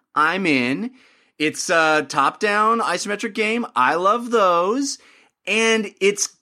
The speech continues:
kind of like listening to an audiobook. I think this game has the best voice acting outside of an Uncharted game I've ever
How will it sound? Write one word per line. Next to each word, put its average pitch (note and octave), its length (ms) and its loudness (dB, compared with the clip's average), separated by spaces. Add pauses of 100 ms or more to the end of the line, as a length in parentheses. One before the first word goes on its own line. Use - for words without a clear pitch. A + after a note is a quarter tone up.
kind G3+ 460 0
of G#4+ 140 2
like F#4 280 -2
listening A#3 480 -2
to A3 160 -2
an G3+ 80 0 (340)
audiobook. F#2 920 -2 (720)
I G#3 160 2
think A#3+ 240 0
this F#3 160 0
game D3+ 240 2
has A2+ 300 0 (120)
the A#2+ 120 2
best C3+ 340 -2
voice B2 320 0
acting G#2 720 -2 (680)
outside G#2+ 400 0
of F#2+ 140 0
an F#2 120 -2
Uncharted G2 500 -2
game F2 480 -6 (100)
I've E2+ 180 -4
ever E2 320 -8